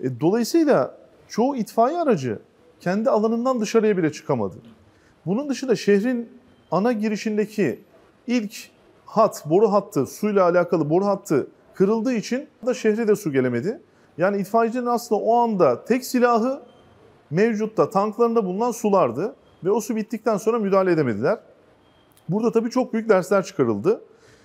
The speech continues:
Bu derslere istinaden aslında İstanbul ve Türkiye genelinde de güzel çalışmalar yapılıyor. Özellikle irap ve tam kapsamında hem İstanbul itfaiyesine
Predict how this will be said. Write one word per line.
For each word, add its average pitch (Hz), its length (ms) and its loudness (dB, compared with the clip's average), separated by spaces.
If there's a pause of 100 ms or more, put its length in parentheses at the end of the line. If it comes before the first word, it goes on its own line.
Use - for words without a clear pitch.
(220)
Bu 277 120 -2
derslere 294 380 0
istinaden 277 560 0 (100)
aslında 208 360 -2
İstanbul 254 680 -2
ve 190 60 4
Türkiye 240 380 -4
genelinde 226 500 0
de 233 240 2 (580)
güzel 185 300 2
çalışmalar 185 480 -2
yapılıyor. 170 540 0 (340)
Özellikle 220 420 0
irap 226 400 0
ve 202 160 2
tam 240 220 0
kapsamında 185 680 -2
hem 240 140 -4
İstanbul 233 380 -2
itfaiyesine 233 640 -2